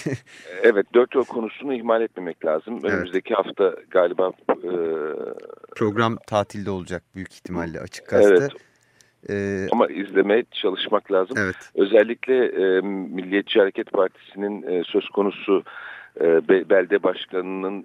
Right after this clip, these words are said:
Speaker 2: e, istifasını istemiş olması da çok anlamlı geldi bana.
Speaker 1: Evet, istifa
Speaker 2: Ee,
Speaker 1: gerçekleşti zaten. Hani, e,
Speaker 2: Evet.
Speaker 1: açıkça
Speaker 2: Ama
Speaker 1: zaten istihbarat elemanı olduğu da söylendi gibi. Yani jitem,
Speaker 2: Yani
Speaker 1: e, değil ama öyle falan gibi bir şeyler söyledi.
Speaker 2: İstihbarat elemanı demek çok,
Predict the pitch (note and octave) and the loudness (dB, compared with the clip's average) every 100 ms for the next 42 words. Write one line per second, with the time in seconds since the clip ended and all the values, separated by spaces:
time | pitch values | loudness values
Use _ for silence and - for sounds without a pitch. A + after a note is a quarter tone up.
0 | F2+ F2 - - - F#2+ F2 - F#2 - | -4 -4 -6 -14 -2 2 2 -2 -14 -10
1 | G2+ G2+ - F#2+ F2+ F2+ - A2+ B2 B2 | -10 -10 -2 -2 0 -4 -4 -6 -4 -2
2 | G#2 G2 G2 F#2+ F2+ D#2+ D2 C#2+ D2+ A2 | 0 2 0 0 -4 -4 -6 -8 -6 -6
3 | - _ G2+ F2+ - - - - - G#2+ | -12 _ -8 -8 -10 -18 -16 -16 -10 -2
4 | D#2+ D#2+ D2 E2 - G2 - - - - | 0 2 0 -2 -8 -12 -12 -18 -20 -12
5 | F#2+ F2 - C3 A#2 G2 F#2+ - F#2+ F#2 | -8 -8 -8 -10 -8 -8 -8 -10 -8 -4
6 | D#2+ D#2+ - _ _ _ _ - A#2+ - | -4 -4 -16 _ _ _ _ -14 -12 -2
7 | - C#3 A2 - D3+ C3 - - C3 C3+ | 4 4 4 -2 -6 -6 -10 -4 -4 -2
8 | G#2 A#2+ A#2+ B2+ C3 A2+ A#2 D3+ - C#3+ | -4 -4 -2 -2 -2 -4 -8 -10 -4 -2
9 | C3+ C3+ C#3 A#2+ F#2+ F2+ G2 G2+ G2+ A2 | -2 -2 -4 -8 -8 -8 -6 -6 -6 -6
10 | A#2 A2+ - C#3 G#2+ G#2 C3 B2 C3+ A2+ | -6 -4 -2 -2 -2 -6 -4 -4 -2 -4
11 | A#2 G#2 - G#2 A2 G#2 C#3 - C#3 C3 | -4 -4 -6 -6 -6 -8 -14 -12 -4 -4
12 | B2+ G2+ F#2+ F2 - _ _ - - - | -4 -8 -8 -10 -14 _ _ -20 -20 -20
13 | _ _ _ F#3+ - - - E3 F3 C#3 | _ _ _ -10 -4 0 4 4 4 2
14 | C#3 C3+ C#3+ B2+ B2+ D3 - C#3 - | 2 2 0 0 0 -4 -6 -6 -6